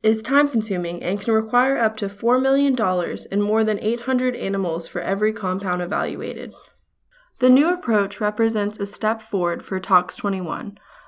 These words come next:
a federal program focused on developing new ways to rapidly test whether chemicals may affect humans and the environment. Although more work needs to be done to optimize and validate this approach before it can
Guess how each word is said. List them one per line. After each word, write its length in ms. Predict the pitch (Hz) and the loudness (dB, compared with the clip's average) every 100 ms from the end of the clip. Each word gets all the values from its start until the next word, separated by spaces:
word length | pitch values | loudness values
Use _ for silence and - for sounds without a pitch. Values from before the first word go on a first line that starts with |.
| - | -4
a 80 | 220 | -4
federal 460 | 220 240 269 294 | 0 2 4 2
program 580 | 302 233 214 208 175 170 | 0 0 0 0 -4 -6
focused 480 | 180 202 214 247 - | -4 -2 -2 -2 -2
on 140 | 247 | 0
developing 520 | 202 196 185 190 185 185 | 0 2 0 0 -4 -2
new 220 | 185 214 | 0 2
ways 400 | 196 170 180 - | 0 -2 -4 -6
to 140 | 196 | -2
rapidly 500 | 180 185 202 208 240 | 0 0 -2 -4 -4
test 560 | 233 190 175 180 - - | -4 -4 -4 -6 -12 -4
whether 380 | 190 190 185 185 | -2 0 -2 -4
chemicals 580 | - 214 220 240 226 | -4 -4 -2 -2 -2
may 140 | 214 190 | -2 -2
affect 500 | 185 170 170 - - | -4 -6 -6 -6 -4
humans 460 | 196 196 208 220 | -2 0 0 -2
and 120 | 214 190 | -2 -2
the 80 | |
environment. 600 | 185 180 147 - - 247 - _ _ _ _ - - _ - - | 0 -2 -2 -4 -8 -10 -14 _ _ _ _ -20 -20 _ -10 2
Although 340 | 240 247 247 | 4 6 6
more 260 | 285 349 349 | 6 6 4
work 220 | 233 220 | 2 2
needs 260 | 226 220 220 | 2 0 0
to 60 | 226 | 0
be 140 | 233 | 0
done 300 | 196 175 180 | 2 0 0
to 100 | 190 | 2
optimize 600 | - 190 190 233 226 220 | 4 4 2 2 2 2
and 100 | 208 | 0
validate 400 | 185 180 190 190 | 4 4 2 -2
this 160 | 185 185 | -4 -6
approach 540 | 185 180 160 - - | -6 -6 -6 -6 -8
before 320 | - 185 202 | -6 0 2
it 80 | 196 | 2
can 300 | - 214 202 | 0 0 0